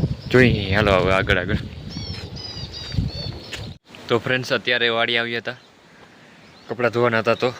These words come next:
અને હું અહીં આવ્યો હતો આપણું પ્યોર મિનરલ વોટર પીવા, પાણી પીવા. બેક કેમેરાથી તમને દેખાય કેમ પાણી છે,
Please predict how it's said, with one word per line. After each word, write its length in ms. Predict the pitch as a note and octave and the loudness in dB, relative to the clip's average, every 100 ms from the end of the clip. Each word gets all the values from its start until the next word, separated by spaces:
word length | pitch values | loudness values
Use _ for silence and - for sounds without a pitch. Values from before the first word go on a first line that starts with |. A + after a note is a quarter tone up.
| - | -4
અને 160 | G#2 | -2
હું 240 | G2+ A2+ A#2+ | -2 0 0
અહીં 200 | A#2 A2+ | 2 0
આવ્યો 180 | A#2 A2 | -2 -4
હતો 160 | A#2+ - - - - - - - - - | -6 -8 -18 -20 -20 -20 -20 -20 -20 -10
આપણું 260 | G2+ G#2+ - | -6 -6 -4
પ્યોર 240 | B2 A#2+ - - | -2 -2 -6 -6
મિનરલ 320 | A#2 A#2+ A2+ | -2 0 0
વોટર 220 | G#2+ G#2 | 0 -2
પીવા, 240 | G2+ G#2+ G2 - - - | -2 -4 -6 -8 -14 -6
પાણી 220 | A2+ A2 | -2 -2
પીવા. 240 | G2 G2+ F#2+ - - - - - - - - - | -4 -8 -8 -16 -20 -20 -20 -20 -20 -20 -20 -2
બેક 140 | A#2 - | -2 0
કેમેરાથી 340 | A2+ A2 G2+ | 2 2 0
તમને 220 | G2 G2 G2 | -4 -6 -6
દેખાય 500 | G2 - _ - - | -8 -10 _ -16 0
કેમ 200 | C3 B2+ | 0 4
પાણી 260 | A#2+ A#2+ | 4 4
છે, 140 | A2+ | 0